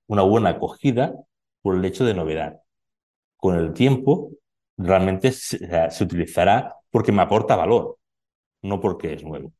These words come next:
Y además, en paralelo, aparecerán miles de herramientas, ah, ah, nuevas que serán específicas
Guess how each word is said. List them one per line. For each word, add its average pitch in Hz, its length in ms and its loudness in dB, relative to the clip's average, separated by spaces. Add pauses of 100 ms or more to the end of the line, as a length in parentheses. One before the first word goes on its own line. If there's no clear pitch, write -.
(580)
Y - 60 -6
además, 78 200 -2
en 87 80 -2
paralelo, 85 280 2
aparecerán 90 680 0
miles 95 400 2
de 101 60 4
herramientas, 90 680 0 (240)
ah, 78 720 0 (340)
ah, 71 800 -8
nuevas 95 640 -2 (360)
que 101 380 0
serán - 360 0
específicas 101 1120 -2